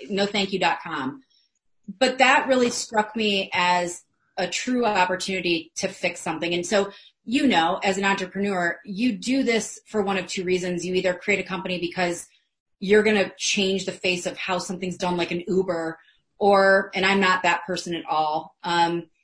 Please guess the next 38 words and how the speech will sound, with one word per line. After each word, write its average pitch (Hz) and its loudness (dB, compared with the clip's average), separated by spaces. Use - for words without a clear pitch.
or 220 4
you've 226 0
been 240 2
around 240 2
the 208 2
block 180 2
for 214 -2
a 214 2
long 214 0
time 220 -2
and 190 -2
you've 190 -4
seen 208 0
the 185 -4
broken 185 2
bits 175 -2
and 180 -6
pieces 220 -6
and 196 2
you 208 -2
care 214 -2
deeply 196 -2
about 180 0
those 208 0
bits 208 -4
and 214 -4
pieces 226 -6
and 196 -4
you 214 2
wanna 240 -2
make 208 -2
it 180 -6
better, 180 2
or 175 -6
you 180 -4
wanna 196 -4
fix - -10
it, 180 0